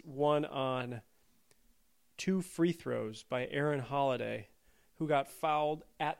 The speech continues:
the buzzer by Jalen Brunson on a prayer from half court. They called a foul on Jalen Brunson. I think some of the refs were, uh,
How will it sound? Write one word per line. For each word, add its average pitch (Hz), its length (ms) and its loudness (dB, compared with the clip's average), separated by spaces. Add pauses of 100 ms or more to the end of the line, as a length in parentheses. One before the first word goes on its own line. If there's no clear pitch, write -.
the 151 80 -4
buzzer 120 760 0 (1300)
by 131 160 2
Jalen 135 580 0
Brunson 135 560 -2
on 131 160 -2
a 120 60 -2
prayer 131 720 0 (120)
from 139 240 -2
half 131 300 0
court. 120 400 -6 (400)
They 135 100 -4
called 131 280 0
a 120 40 -2
foul 127 280 2
on 123 160 0
Jalen 123 280 -2
Brunson. 123 500 -4 (520)
I - 80 -2
think 220 300 2
some 196 180 4
of 180 80 6
the 160 60 6
refs 160 340 4
were, 131 320 4
uh, 123 280 2